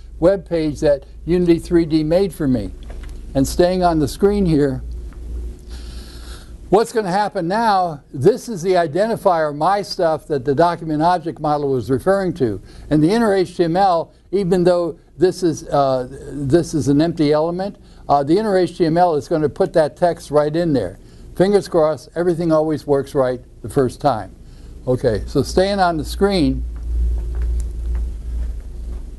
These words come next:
I'm going to make sure I save this, control S,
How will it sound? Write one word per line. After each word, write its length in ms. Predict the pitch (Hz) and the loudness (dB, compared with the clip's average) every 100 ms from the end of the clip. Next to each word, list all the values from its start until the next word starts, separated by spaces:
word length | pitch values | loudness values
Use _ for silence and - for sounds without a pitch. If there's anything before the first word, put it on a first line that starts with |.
| - - - - - - - - - - - - 117 - - - - - - - - - - | -14 -14 -14 -16 -16 -16 -16 -16 -16 -14 -14 -12 -10 -8 -8 -8 -8 -10 -10 -10 -12 -12 -4
I'm 120 | 131 | -2
going 300 | 143 147 135 - | 2 2 0 0
to 160 | 147 | 2
make 240 | 139 151 - | 2 0 0
sure 240 | 160 143 | 2 2
I 80 | 127 | 0
save 340 | - 165 165 | -2 0 2
this, 180 | 156 135 | 0 -2
control 500 | - 123 - 135 123 | -2 0 2 0 0
S, 480 | 143 165 147 - - | 0 0 0 -6 -12